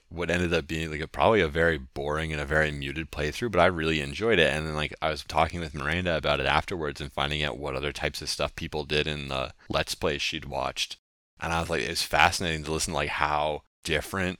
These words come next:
my playthrough was from theirs. And then I, like, did a bit of research, and I'm like, "This is legitimately really interesting from a design perspective," which is <laughs> why I wrote about it on my blog. Yeah, it's, it's a really,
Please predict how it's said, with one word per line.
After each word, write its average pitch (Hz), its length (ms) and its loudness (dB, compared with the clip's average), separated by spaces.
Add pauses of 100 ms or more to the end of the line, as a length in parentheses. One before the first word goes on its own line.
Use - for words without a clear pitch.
my 82 260 2
playthrough 78 640 -4
was 71 440 -2
from - 280 -8
theirs. - 480 0
And 156 120 -8
then - 80 -4
I, - 160 -2
like, 147 160 -4
did 156 140 -6
a 156 60 -6
bit - 120 -6
of 71 120 -6
research, 80 420 -4
and 76 100 -4
I'm 71 120 -4
like, 69 160 -4
"This 82 180 -2
is 98 180 -6
legitimately 69 760 -6 (180)
really 76 560 0
interesting 69 580 -4
from 69 140 -12
a 67 40 -10
design 123 380 -4
perspective," - 580 -10
which 71 220 -2
is 92 140 0
<laughs> - 0 -
why 95 380 8
I 92 40 6
wrote 69 300 -2
about 64 320 0
it 64 200 -2
on 69 140 -8
my 64 120 -6
blog. 64 480 -6 (220)
Yeah, 67 180 0
it's, 73 180 -2
it's 98 120 0
a 87 120 0
really, 76 500 0